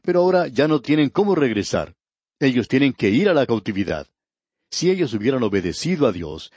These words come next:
y hubieran ido de su propia voluntad,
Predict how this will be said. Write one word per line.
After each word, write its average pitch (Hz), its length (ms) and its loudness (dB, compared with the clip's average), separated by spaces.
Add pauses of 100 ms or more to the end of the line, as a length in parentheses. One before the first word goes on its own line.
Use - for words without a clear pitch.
(100)
y 127 100 0
hubieran 151 280 4
ido 147 440 2
de 120 220 2
su 113 180 -4
propia 151 360 0
voluntad, 113 560 -2